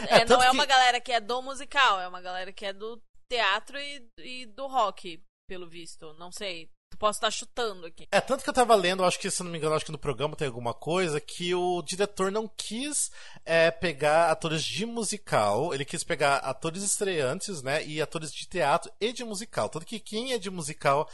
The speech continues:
Speaker 1: é só a Bruna Guerran e a Lucy Salutes, que mandam incrivelmente bem, nossa, tipo,
Speaker 2: E a Natasha
Speaker 1: a
Speaker 2: também.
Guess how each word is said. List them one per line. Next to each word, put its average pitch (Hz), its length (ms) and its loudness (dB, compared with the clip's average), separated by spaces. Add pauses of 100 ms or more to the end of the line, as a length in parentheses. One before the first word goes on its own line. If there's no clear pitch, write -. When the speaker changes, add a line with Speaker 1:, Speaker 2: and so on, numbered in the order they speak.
(260)
Speaker 1:
é 139 60 0
só 147 180 2
a 147 40 2
Bruna 139 260 -4
Guerran 151 480 2
e 196 100 -2
a 147 200 4
Lucy 135 280 -2
Salutes, 139 560 -4
que 175 220 -10
mandam 160 360 -6
incrivelmente 175 640 -14
bem, 131 280 -8
nossa, 135 340 -6
tipo, - 380 -12
Speaker 2:
E 202 40 -4
a 214 100 -2
Natasha 214 640 2
Speaker 1:
a 180 40 -14
Speaker 2:
também. 170 340 -14